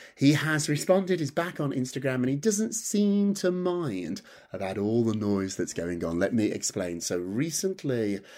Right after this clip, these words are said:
a not suitable for work video, uh, allegedly, uh, that is Drake,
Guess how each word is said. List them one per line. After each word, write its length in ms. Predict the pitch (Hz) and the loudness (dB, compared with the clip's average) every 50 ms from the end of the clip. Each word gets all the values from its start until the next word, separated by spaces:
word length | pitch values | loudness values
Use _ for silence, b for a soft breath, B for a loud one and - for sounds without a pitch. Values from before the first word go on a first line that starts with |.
| B B B B B B B B | B B B B B B B B
a 80 | - 113 | 0 2
not 300 | 123 143 175 202 - - | 4 4 4 2 0 0
suitable 680 | - - - 208 202 196 190 - 190 196 185 175 170 165 | -2 -2 0 2 2 2 4 2 0 0 2 2 2 0
for 380 | - - - 147 139 139 135 127 | -2 -4 -2 0 2 2 2 2
work 360 | 120 120 123 123 127 - - | 2 2 2 2 0 -2 -2
video, 580 | 110 98 87 - 82 76 73 60 57 - - - - | -4 -6 -4 -4 -6 -6 -6 -8 -8 -10 -12 -10 -10
uh, 120 | 82 - - - _ _ _ B B B B B B B | -10 -10 -12 -14 _ _ _ B B B B B B B
allegedly, 880 | - 117 113 135 139 123 127 139 131 127 131 131 131 139 156 160 165 170 | -4 0 2 2 2 2 2 0 0 2 4 6 6 6 6 4 2 -2
uh, 200 | 156 151 151 151 143 | -2 -4 -6 -6 -6
that 180 | - 101 - | -6 -4 -2
is 180 | - 139 139 135 | 0 0 0 0
Drake, 760 | - 131 123 139 175 151 156 180 214 226 - - - - - | -2 -2 0 2 2 0 0 -4 -6 -6 -6 -6 -8 -8 -8